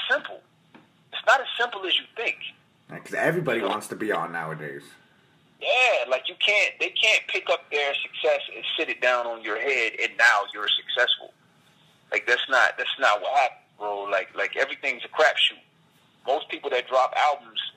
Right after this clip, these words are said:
Speaker 1: the album doesn't do well. You know,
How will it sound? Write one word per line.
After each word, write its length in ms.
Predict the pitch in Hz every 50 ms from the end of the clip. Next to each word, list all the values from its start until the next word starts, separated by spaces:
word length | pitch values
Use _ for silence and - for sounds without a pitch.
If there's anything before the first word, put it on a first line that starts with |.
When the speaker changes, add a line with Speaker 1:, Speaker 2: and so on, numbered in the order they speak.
| _ _ _ _ _ _ _ _ _ _
Speaker 1:
the 60 | - 85
album 280 | 90 135 135 131 123 -
doesn't 300 | 127 120 120 - - -
do 100 | - 165 175 -
well. 320 | 110 90 80 - - - - _ _ _ _ _ _ - - _ _ _ _ _ _ _ _ -
You 80 | 110
know, 320 | 104 107 104 104 101 101